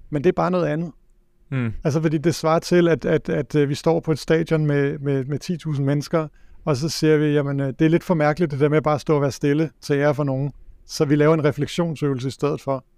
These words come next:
Speaker 1: Det vil bare blive noget andet.
Speaker 2: Ja, det vil det.
Speaker 1: Altså, det der med at tillade et sted, hvor at der, at, at stilheden, altså, jeg ser stilheden som altings potentiale. Altså, i, i bogen, der citerer jeg også Gordon Hempton, som er ham der, the soundtracker, ham, der har rejst rundt i hele verden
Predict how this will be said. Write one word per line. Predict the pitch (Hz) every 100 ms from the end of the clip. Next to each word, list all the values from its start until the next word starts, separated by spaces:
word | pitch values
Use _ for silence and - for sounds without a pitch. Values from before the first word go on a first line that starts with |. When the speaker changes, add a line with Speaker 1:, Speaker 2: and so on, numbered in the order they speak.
| _ _ _ -
Speaker 1:
Det |
vil | 165
bare | 156 151
blive | 165 175
noget | 160 151
andet. | 151 175 196 _ - _ _ -
Speaker 2:
Ja, | 117
det | 110
vil | 107
det. | 110 - -
Speaker 1:
Altså, | 170 151 151 - -
det | 180
der | 180
med | 180
at | 175 160
tillade | - 190 190 160 165
et | 151
sted, | - 165 170
hvor | 160 165
at | 156
der, | 160 151 -
at, | - 160
at | - 160
stilheden, | - - 170 170 175 156 147 _ _ - - -
altså, | 151 147
jeg | 175
ser | - 185
stilheden | - 170 185 170
som | - 175
altings | 170 175 170 170
potentiale. | - 151 143 131 139 135 160 165 - - -
Altså, | 160 156
i, | 170
i | 160 180
bogen, | 170 170 170
der | 160 156 143 - - _
citerer | - 139 - 170
jeg | 156
også | 151 -
Gordon | - 143 143
Hempton, | 120 151 - 165 147
som | - 135
er | 139 135
ham | 131 139
der, | 147 135
the | 123
soundtracker, | - 131 147 - 143 135
ham, | 139 139
der |
har | 135
rejst | 131 131 147
rundt | 151
i |
hele | 131 139
verden | 131 131 151